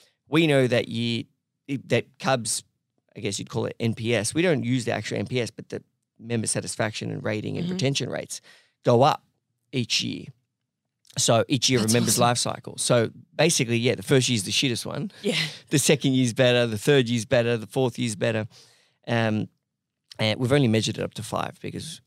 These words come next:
Speaker 1: we've been alive seven and we've measured for, to, the first two we didn't, we didn't know what we were. But, but, um, but so you'd be able to see those trends through your customers'
Speaker 2: Yeah.
Speaker 1: kind of life cycle.
Speaker 2: Yeah, so
Speaker 1: If
Speaker 2: you
Speaker 1: it
Speaker 2: set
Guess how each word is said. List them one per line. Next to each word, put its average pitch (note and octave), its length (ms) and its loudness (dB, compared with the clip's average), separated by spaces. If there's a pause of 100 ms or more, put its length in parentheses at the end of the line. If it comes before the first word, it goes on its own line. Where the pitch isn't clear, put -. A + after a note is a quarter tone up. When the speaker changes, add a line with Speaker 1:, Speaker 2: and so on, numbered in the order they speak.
(280)
Speaker 1:
we've E3+ 120 -20
been A2+ 140 -8
alive G#2 260 -2
seven G2+ 340 -2
and G#2+ 140 -2
we've G#2 160 -6
measured G#2 320 -4
for, - 180 -10
to, A2+ 360 -8
the C#3+ 220 -10
first C3 260 0
two A#2 120 -2
we A2 80 -2
didn't, G#2+ 400 -6
we A#2+ 120 -6
didn't A2+ 200 0
know A2 100 2
what A2+ 160 0
we G#2 100 -2
were. D3 180 6
But, C#3+ 200 0 (500)
but, C3 320 2
um, A#2+ 320 4 (880)
but B2+ 320 -2 (100)
so D#3 140 2
you'd C#3 180 2
be D#3+ 80 6
able C3+ 120 4
to B2 60 4
see C3+ 300 2
those A#2 300 2
trends - 440 -2
through A2+ 140 -6
your G#2+ 100 -4
customers' G#2+ 760 -6
Speaker 2:
Yeah. D3 160 -14 (400)
Speaker 1:
kind G#2+ 160 -2
of G#2+ 60 -2
life A2+ 220 0
cycle. - 320 -8
Speaker 2:
Yeah, D3+ 200 -10
so - 140 -2
Speaker 1:
If A#2 60 -2
Speaker 2:
you A3 60 -2
Speaker 1:
it G#3 40 -2
Speaker 2:
set C4 200 -2